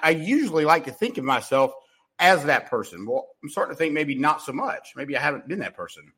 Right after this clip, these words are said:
And so as this weekend happened,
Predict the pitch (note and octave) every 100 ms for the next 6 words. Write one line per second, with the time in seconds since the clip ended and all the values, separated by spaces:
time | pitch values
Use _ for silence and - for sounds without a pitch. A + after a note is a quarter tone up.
0 | _ _ _ _ _ _ - D3+ D3 F3
1 | E3+ E3 D#3+ - _ _ _ _ _ _
2 | D3+ F3 D#3 - - _ _ _ C#3+ D#3
3 | G3 A#3+ A#3 F#3 D3 C3 - - - G3
4 | B3 C4+ C3 A#2 C3